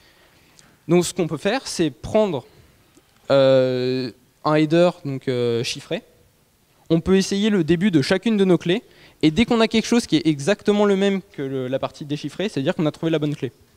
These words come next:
Et donc on peut l'utiliser pour des fichiers complets. Donc, euh, là c'était juste, euh, la génération de clés. Donc comme je, je savais pas ce que faisait le programme, j'ai juste fait une émulation.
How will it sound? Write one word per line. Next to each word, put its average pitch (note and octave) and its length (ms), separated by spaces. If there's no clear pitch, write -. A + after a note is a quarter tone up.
Et C#3+ 80
donc F3 200
on D#3 80
peut D3+ 100
l'utiliser D#3 340
pour E3 140
des C3 80
fichiers - 300
complets. D#3+ 340
Donc, D#3+ 220
euh, D3+ 160
là F3 100
c'était D#3 300
juste, E3 400
euh, B2 640
la C#3+ 100
génération D3+ 400
de D3 60
clés. E3+ 240
Donc D3+ 180
comme F3+ 220
je, - 180
je C3 160
savais D#3 160
pas D#3+ 140
ce - 100
que D3 140
faisait D#3 400
le D#3+ 120
programme, E3 460
j'ai C#3+ 140
juste D#3 220
fait E3 60
une D#3 120
émulation. D#3 420